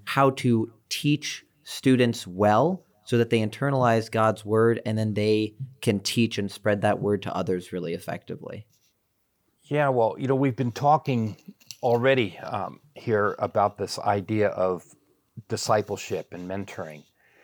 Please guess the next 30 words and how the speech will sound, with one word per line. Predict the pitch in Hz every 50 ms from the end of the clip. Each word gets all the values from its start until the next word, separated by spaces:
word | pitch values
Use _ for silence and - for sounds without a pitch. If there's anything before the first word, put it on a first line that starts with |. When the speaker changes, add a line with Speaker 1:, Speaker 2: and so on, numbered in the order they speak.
| _ _ _ _ _ _ _ -
Speaker 2:
And | 104 101 104 101 101 101 98 - - - - _ _ _ _ _ _ _ _ _ _ _ -
I | 107 101
truly | - - - 147 131 127 117
believe | 101 110 104 98 104 107 110 117 107 104
that | - 104 92 - -
the | -
purpose | - - - 110 - - 104 - -
of | 98 -
student | - - - 104 87 101 71
ministry, | 87 98 101 107 - - - 123 123 117
as | 92 78
should | - - 113 92
be | 80 -
the | 90 87 104
purpose | 127 - 117 104 - 110 95 - -
of | 98 - - - -
almost | 101 104 107 104 92 - -
any | 104 110 120 120 104
ministry, | 82 85 82 85 82 - - - 90 90 95 87 -
is, | 101 101 92 82 - - - - -
uh, | - - - - - - 101
that | 101 107 98 - - _ _ _ _ _ _ _ _ _ _ _ _ _ _ _ _ _ _ _ _ _ _ _ _ _ _ _ _ _ _ _ -
we | 120 113
should | - - 127 104
want | 98 104 101 - -
to | 101
make | 98 98 85 - -
disciples. | 87 - - 95 87 92 - - 78 65 - - - - _ _ _ _ -
Speaker 1:
Hmm. | 104 98 101 - _ _ _ _ _ _ _
Speaker 2:
And | - 117 117 117 113 107